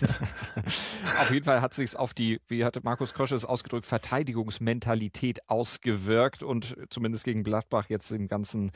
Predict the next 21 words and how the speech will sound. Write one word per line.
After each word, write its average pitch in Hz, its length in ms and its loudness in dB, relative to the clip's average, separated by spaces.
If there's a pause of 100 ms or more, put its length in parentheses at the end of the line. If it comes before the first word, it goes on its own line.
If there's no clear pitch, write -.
(320)
Verband 107 680 0
da 110 140 6
hinten 120 380 -2
ein - 20 -2
bisschen 110 300 -2
mehr 110 160 2
Struktur 123 640 0
und 101 160 -4
ein 107 80 -4
bisschen 107 340 0
mehr 101 240 4
Sicherheit 92 680 0
gegeben. 107 460 0
Aber 120 220 4
vier 143 220 -6
zwei 127 200 2
drei 113 240 2
gegen 135 260 -4
Ball 139 220 2
oder 123 160 2
vier, 135 240 -2